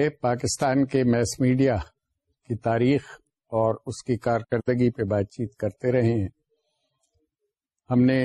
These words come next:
ٹیلی ویژن پہ بات کی، ہم نے فلم پہ بات کی، ہم نے ریڈیو براڈ کاسٹ پہ بات کی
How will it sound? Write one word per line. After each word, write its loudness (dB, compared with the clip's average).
ٹیلی 2
ویژن 2
پہ 0
بات 0
کی، 4
ہم 2
نے 2
فلم 2
پہ 0
بات 2
کی، 0
ہم -4
نے 0
ریڈیو 2
براڈ -2
کاسٹ -2
پہ 0
بات -2
کی -4